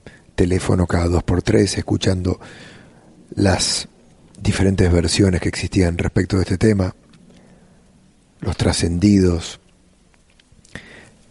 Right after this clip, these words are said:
las filtraciones que al parecer habían definido un formato. Bueno, finalmente se conoce,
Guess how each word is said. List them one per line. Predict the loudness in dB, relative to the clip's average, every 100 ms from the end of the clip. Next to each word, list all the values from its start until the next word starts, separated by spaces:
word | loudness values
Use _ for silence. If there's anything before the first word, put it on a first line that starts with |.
| _ -20 -20 -20 -20 -20 -20 -20 -20 -20 -20 _ -20 -20 _ _ _ _ _ -4
las | -2
filtraciones | -2 0 -2 2 2 2 -2
que | -2 -2 -2 -6 -14 _ _ _ _ -2
al | 0
parecer | 0 0 2 0 2
habían | 2 2 2 -2 -8 -20 -20 -20 -20 _ _ _ -4
definido | 0 2 2 4 2
un | 0
formato. | 0 2 2 2 4
Bueno, | 4 2
finalmente | 2 0 0
se | 0 0
conoce, | 2 0 0 -4